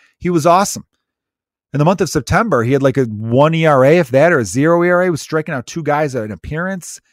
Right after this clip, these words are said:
He was back to being Dirty Craig, and that carried over into this year,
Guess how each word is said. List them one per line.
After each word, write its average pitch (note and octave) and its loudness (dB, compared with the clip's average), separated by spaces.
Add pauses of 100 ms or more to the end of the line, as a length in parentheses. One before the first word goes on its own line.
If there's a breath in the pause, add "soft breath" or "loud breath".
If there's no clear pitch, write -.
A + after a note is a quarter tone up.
(440)
He D3+ -4
was D#3 2
back D3+ 0
to D3 -8
being D#3 -2
Dirty D3 2
Craig, E3 -2 (500)
and B2+ -10
that D3 -6
carried D3+ -2
over E3 0
into F#3 -2
this A3+ -4
year, A#2+ -2